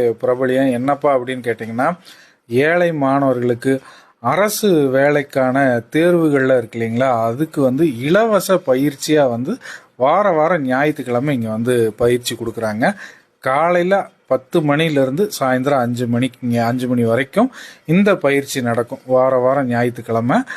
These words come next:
அதே மாதிரி நடுவுல உங்களுக்கு வந்து, அஹ், உணவு இடைவேளை கொடுத்துட்றாங்க. So, நீங்க காலையில பத்து மணிக்கு வந்தீங்க அப்படின்னா, சாயந்தரம் அஞ்சு மணி வரைக்கும் உங்களுக்கு முழுக்க முழுக்க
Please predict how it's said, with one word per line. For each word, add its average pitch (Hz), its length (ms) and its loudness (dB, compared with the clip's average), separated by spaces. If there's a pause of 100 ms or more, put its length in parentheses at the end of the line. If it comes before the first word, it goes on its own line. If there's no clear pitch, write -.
(300)
அதே 175 160 2
மாதிரி 180 260 0
நடுவுல 160 480 2
உங்களுக்கு 135 280 -2
வந்து, 135 280 0 (320)
அஹ், 139 280 2
உணவு 139 640 2
இடைவேளை 123 580 2
கொடுத்துட்றாங்க. 117 680 0 (320)
So, 127 160 -2
நீங்க 120 240 0
காலையில 135 600 2
பத்து 135 340 -4
மணிக்கு 143 380 0
வந்தீங்க 131 240 0
அப்படின்னா, 120 300 -2 (100)
சாயந்தரம் 139 600 0
அஞ்சு 123 300 -6
மணி 127 140 -2
வரைக்கும் 120 280 -4
உங்களுக்கு 120 320 -8
முழுக்க 170 520 0
முழுக்க 180 520 0